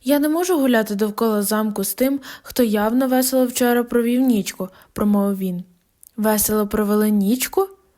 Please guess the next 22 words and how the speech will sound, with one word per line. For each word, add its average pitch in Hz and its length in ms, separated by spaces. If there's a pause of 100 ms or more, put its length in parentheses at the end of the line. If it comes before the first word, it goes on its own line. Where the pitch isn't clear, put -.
(240)
Я 226 140
не 226 140
зміг 240 300
стримати 277 500
здивування. 220 800 (500)
"Не 294 120
те, 381 180
що 277 200
ти 254 120
подумав", 247 580 (120)
сказала 202 560
Луїза, 202 520 (300)
вдарила 208 400
мене 202 240
своїм 202 340
шарфом 269 520 (240)
і, 311 60
схопивши 330 520
пальто, 233 400
попрямувала 202 600
до 202 120
дверей. 202 460